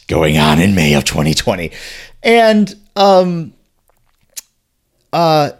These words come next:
yeah, and so, you know, this time around I'm watching, I'm like, "Right, right, right, this, this one, it's this one." Um,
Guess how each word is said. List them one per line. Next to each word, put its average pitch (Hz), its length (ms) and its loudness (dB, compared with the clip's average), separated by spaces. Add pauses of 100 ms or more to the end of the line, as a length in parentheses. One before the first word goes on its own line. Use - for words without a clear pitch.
yeah, 220 340 0
and 185 220 0
so, 208 500 0
you 196 80 -4
know, 170 80 0
this 202 180 -4
time 233 220 0
around 170 180 2
I'm 160 100 0
watching, 165 260 0
I'm 156 80 -2
like, 143 180 0
"Right, 214 400 2
right, 180 200 0
right, 151 280 -2
this, - 180 -6
this 190 260 -2
one, 110 120 -2
it's 101 140 -6
this - 160 -12
one." 104 120 -6 (720)
Um, 147 420 2